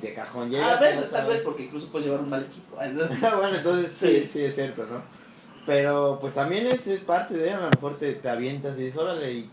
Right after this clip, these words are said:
Speaker 1: y dices, "Oye, ese güey trabaja muy bien, no sé, hay que volver a hacer".
Speaker 2: Sí, hay que volver a trabajar con él.
Speaker 1: Sí, o sea, pues, definitivamente es una oportunidad para todo, para conocer gente que esté en el ambiente, para producir algo diferente. A lo mejor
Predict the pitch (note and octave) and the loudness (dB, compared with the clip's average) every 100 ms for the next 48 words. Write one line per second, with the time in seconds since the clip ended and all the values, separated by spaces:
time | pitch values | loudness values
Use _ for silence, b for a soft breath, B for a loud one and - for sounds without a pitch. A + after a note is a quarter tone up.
0 | - G#2 A2 A#2 A2+ C3 D3+ D#3 D#3+ D#3+ | -14 -10 -8 -8 -6 -4 -4 -2 -2 -2
1 | D3+ D3+ D#3 C#3+ D3+ D3+ - - - - | -2 -2 -4 -4 -4 -6 -10 -14 -20 -20
2 | - A2+ C3 A#2 A2+ B2+ A#2 A#2 A#2+ B2 | -16 -8 -6 -4 -4 -4 -2 -2 -2 0
3 | A3 A#3 - C#3 B2+ B2 B2+ B2+ - C#3+ | 4 4 4 0 -2 -2 -4 -6 -10 -12
4 | B2+ - - - F#3+ E3+ B2 A#2 - - | -14 -14 -12 -4 -2 -2 -2 -6 -6 -16
5 | - G#2 - G#2+ G#2+ A2+ A#2+ B2+ C#3 B2+ | -16 -16 -12 -8 -8 -6 -6 -4 -4 -6
6 | C#3 C#3+ C3+ C3+ C#3 B2+ A#2+ A#2+ A2+ A#2+ | -6 -6 -6 -4 -4 -2 -2 -2 -4 0
7 | C3+ - C#3 A#2+ - A#2 A#2 G#2+ G#2 G#2 | 0 0 0 0 -2 -2 -2 -2 -6 -6
8 | G#2+ C3 C#3 D3+ D3+ D#3 C3+ B2+ B2+ B2+ | -6 -6 -4 -4 -4 -4 -4 -4 -4 -4
9 | A2+ A#2 C#3+ D3 D3+ C#3+ B2 G#2+ - B | -4 -4 -4 -4 -6 -4 -4 -4 -6 B
10 | B B B - A#2+ A#2+ A2+ B2+ A#2+ A#2+ | B B B -4 2 2 2 0 0 2
11 | A2+ G#2+ A2+ B2 C#3 C#3+ C#3+ C#3 C3+ C3 | 0 -2 -2 0 0 -2 -2 -2 -2 -4
12 | C#3 E3 G3+ - | 0 2 2 0